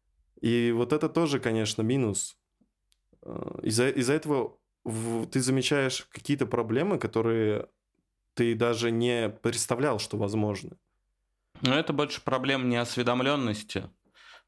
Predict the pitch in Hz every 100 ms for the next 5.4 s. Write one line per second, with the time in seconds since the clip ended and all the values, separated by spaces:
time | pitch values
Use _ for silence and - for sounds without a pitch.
0 | - 98 101 101 101 101 98 92 85 -
1 | 113 - 151 156 143 - 101 - - 69
2 | 123 123 123 110 107 104 104 104 104 120
3 | 120 104 104 104 107 117 117 110 - 117
4 | 107 120 147 135 120 104 - - 110 110
5 | 113 110 107